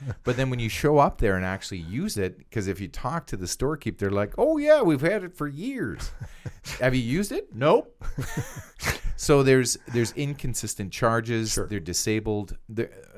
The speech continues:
Speaker 2: so the structure's actually not there. So if you're in the city, great. If you're doing long road trips, I think it's more, it's great in B C. So I think we still have some challenges there.
Speaker 1: Yeah, we got some, we got some things to do.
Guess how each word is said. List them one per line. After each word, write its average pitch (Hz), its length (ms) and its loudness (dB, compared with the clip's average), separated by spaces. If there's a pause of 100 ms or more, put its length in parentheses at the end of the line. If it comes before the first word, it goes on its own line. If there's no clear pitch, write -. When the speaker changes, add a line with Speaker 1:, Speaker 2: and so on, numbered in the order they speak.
(100)
Speaker 2:
so - 220 -2
the 87 120 -4
structure's 123 600 -4
actually 98 340 -8
not 80 200 -8
there. 80 220 -4
So 95 200 -2
if 87 140 -4
you're 101 140 -2
in 123 100 -2
the 120 60 -2
city, 98 520 -2 (340)
great. 90 360 0
If 92 120 -14
you're 98 80 -8
doing 101 200 -4
long 82 260 -2
road 90 240 -2
trips, - 280 -10
I 87 40 -4
think 85 140 -6
it's - 180 -10
more, 85 360 -6 (480)
it's - 160 -8
great 117 440 -2
in 101 120 -10
B 85 180 -8
C. 127 600 -6 (560)
So - 200 2
I 120 100 6
think 180 260 -4
we 240 60 -6
still 135 240 -4
have 113 120 -4
some 131 160 -8
challenges 127 600 -4
there. 62 380 -8
Speaker 1:
Yeah, 101 100 -2
we 104 100 -2
got 110 100 0
some, - 220 -12
we 131 100 -4
got 110 160 2
some 85 140 -8
things 87 220 -10
to 98 60 -16
do. 85 180 -12